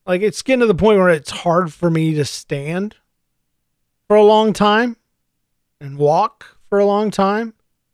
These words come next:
as my back starts hurting. And I know it's because I'm trying to support my belly. I, I gain weight, um,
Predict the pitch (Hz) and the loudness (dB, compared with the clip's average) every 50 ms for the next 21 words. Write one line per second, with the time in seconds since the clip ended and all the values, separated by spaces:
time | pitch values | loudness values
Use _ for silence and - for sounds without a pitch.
0 | _ _ _ _ _ _ _ _ _ _ _ _ _ _ _ _ - 156 156 165 | _ _ _ _ _ _ _ _ _ _ _ _ _ _ _ _ -12 -8 -4 -4
1 | 156 135 117 117 156 160 185 208 - - - - 220 214 220 220 - - - 185 | -4 -4 -4 -4 -2 -2 -2 -4 -6 -8 -4 -2 0 0 -2 -4 -6 -4 0 0
2 | 185 196 214 220 220 226 233 _ _ _ _ _ - 175 175 170 165 165 165 175 | 2 2 2 0 0 -2 -10 _ _ _ _ _ -8 -6 -4 -4 -2 -2 0 2
3 | 202 214 233 190 - - 165 180 160 - 190 196 185 170 185 175 175 165 - - | 4 4 4 4 0 -4 -8 -6 -2 0 2 2 2 2 0 -2 -2 -4 -4 -4
4 | 175 180 185 180 170 - - - - - - 190 175 180 175 175 - _ _ _ | -4 -4 -4 -6 -6 -8 -6 -6 -6 -4 -2 0 2 2 2 0 -4 _ _ _
5 | _ _ _ _ _ _ _ _ _ _ _ _ _ _ _ _ _ _ - - | _ _ _ _ _ _ _ _ _ _ _ _ _ _ _ _ _ _ -14 -12
6 | 147 147 147 196 269 302 151 117 107 - _ - 165 170 170 208 - - - 190 | -8 -2 2 2 2 2 2 -2 -8 -12 _ -6 -4 -4 -4 -4 -8 -10 -6 -4
7 | 196 233 262 277 269 240 220 _ _ _ _ _ 202 - - 196 202 208 214 208 | -2 0 0 -2 -2 -4 -10 _ _ _ _ _ _ -4 -2 0 0 2 0 0
8 | 196 180 160 156 147 139 139 151 _ _ _ _ _ _ _ _ _ _ _ _ | -2 -2 -2 -2 -2 -4 -6 -10 _ _ _ _ _ _ _ _ _ _ _ _
9 | _ _ _ _ _ _ _ _ _ _ _ _ _ _ _ _ _ _ _ _ | _ _ _ _ _ _ _ _ _ _ _ _ _ _ _ _ _ _ _ _
10 | _ _ _ - 175 160 151 147 143 139 135 139 143 156 | _ _ _ -16 -14 -12 -10 -8 -8 -10 -10 -12 -16 -20